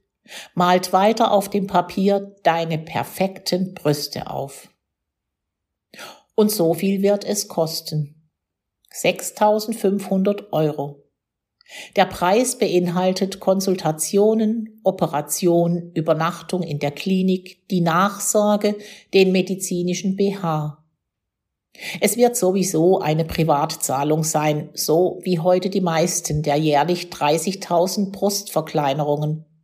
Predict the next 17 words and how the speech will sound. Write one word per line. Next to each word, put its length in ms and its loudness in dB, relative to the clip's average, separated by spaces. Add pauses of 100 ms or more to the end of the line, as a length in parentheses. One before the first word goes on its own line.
(600)
Früher 400 6
übernahmen 600 2
die 140 -2
Krankenkassen 840 0
in 160 0
den 200 -2
allermeisten 680 2
Fällen 420 0
eine 220 -2
Brustverkleinerung. 1160 2 (520)
Heute 400 4
geschieht 580 0
das 240 0
nur 180 2
noch 280 0
sehr 360 2
selten. 720 0